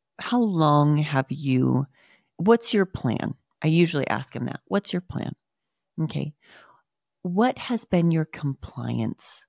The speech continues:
to that plan? And how long have you been doing that plan?" And so I'll usually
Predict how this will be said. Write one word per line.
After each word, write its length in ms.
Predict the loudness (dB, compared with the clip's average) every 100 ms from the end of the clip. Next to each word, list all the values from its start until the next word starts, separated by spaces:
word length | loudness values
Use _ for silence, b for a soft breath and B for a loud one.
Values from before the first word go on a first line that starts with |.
| -16
to 100 | -8
that 240 | -6 -6
plan? 420 | -6 -4 -4 -8 -16 _ b b b
And 180 | -2 0
how 280 | 0 0 2
long 400 | 4 4 4 2
have 200 | 2 0
you 140 | 0
been 240 | 0 -2 -2 -4
doing 400 | -4 -2 -4 -10 _ _ _ _ -8
that 300 | -4 -4 -6
plan?" 260 | -6 -6 -6 _ _ _ b b b b b
And 260 | 4 4 0
so 220 | 2 4
I'll 180 | 6 4
usually 640 | 4 2 2 4 4 4